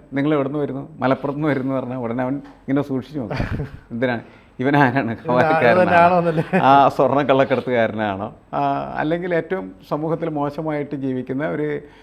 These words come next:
Speaker 1: രാജ്യദ്രോഹിയായിട്ട് മുദ്രയടിക്കുക. അങ്ങനെ ചെയ്യാൻ പാടുണ്ടോ? ഒരു രാഷ്ട്രീയ പാർട്ടിയും അങ്ങനെ ചെയ്യാൻ പാടില്ല, ഒരു മുഖ്യമന്ത്രിയും ഒരു കാലത്തും അങ്ങനെ പറയാൻ പാടില്ല. കാരണം എന്താണെന്ന് വെച്ചാൽ അവിടെ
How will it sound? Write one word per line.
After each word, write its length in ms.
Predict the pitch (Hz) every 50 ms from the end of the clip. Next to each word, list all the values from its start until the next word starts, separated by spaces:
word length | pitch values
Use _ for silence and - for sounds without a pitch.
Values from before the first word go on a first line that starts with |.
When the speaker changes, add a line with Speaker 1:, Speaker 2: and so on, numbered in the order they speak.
| _ _ - 131
Speaker 1:
രാജ്യദ്രോഹിയായിട്ട് 880 | 135 139 151 147 185 190 151 151 151 143 143 151 147 131 127 127 110 135
മുദ്രയടിക്കുക. 640 | 135 131 123 113 120 131 135 123 110 95 95 92 - - -
അങ്ങനെ 480 | 113 135 151 175 180 180 180 180 175 - - - -
ചെയ്യാൻ 260 | - 151 151 151 156 139
പാടുണ്ടോ? 500 | 117 120 110 107 107 95 85 85 - - _ _ _ _ -
ഒരു 120 | 143 143 156
രാഷ്ട്രീയ 320 | 151 151 147 - 170 165
പാർട്ടിയും 440 | 147 156 151 147 151 - 156 147 143 135
അങ്ങനെ 180 | 135 135 135
ചെയ്യാൻ 300 | 127 117 123 113 110 110
പാടില്ല, 420 | 104 110 98 90 95 95 104 139 165 - - - - - - - _ _ _ _ -
ഒരു 140 | - 120 123
മുഖ്യമന്ത്രിയും 760 | 120 117 120 117 - - 156 143 139 135 127 127 123 120 117 - - - -
ഒരു 120 | 113 117 120
കാലത്തും 280 | 120 113 110 104 - 110
അങ്ങനെ 200 | 104 104 101 101 104
പറയാൻ 220 | 98 - - 90
പാടില്ല. 340 | 87 87 - 67 - - - - - - - -
കാരണം 300 | 127 123 131 131 139 143
എന്താണെന്ന് 280 | 135 131 131 123 123 120
വെച്ചാൽ 280 | 110 - 127 117 120 123 - - - - - -
അവിടെ 480 | 113 120 127 151 165 185 196 202 202 202